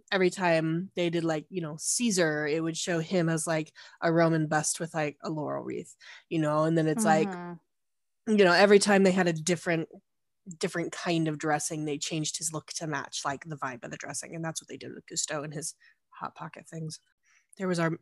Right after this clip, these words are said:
Speaker 1: our
Speaker 2: I forgot
Speaker 1: token
Speaker 2: where I was.
Speaker 1: Ratatouille mention.
Speaker 2: Yes, I know. <laughs> It's
Speaker 1: <clears throat>
Speaker 2: gonna be there every time. Um,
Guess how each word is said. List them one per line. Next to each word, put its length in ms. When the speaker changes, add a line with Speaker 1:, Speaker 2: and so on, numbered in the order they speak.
Speaker 1:
our 220
Speaker 2:
I 80
forgot 300
Speaker 1:
token 20
Speaker 2:
where 80
I 80
was. 200
Speaker 1:
Ratatouille 200
mention. 420
Speaker 2:
Yes, 360
I 100
know. 220
<laughs> 360
It's 300
Speaker 1:
<clears throat> 40
Speaker 2:
gonna 180
be 120
there 260
every 180
time. 420
Um, 640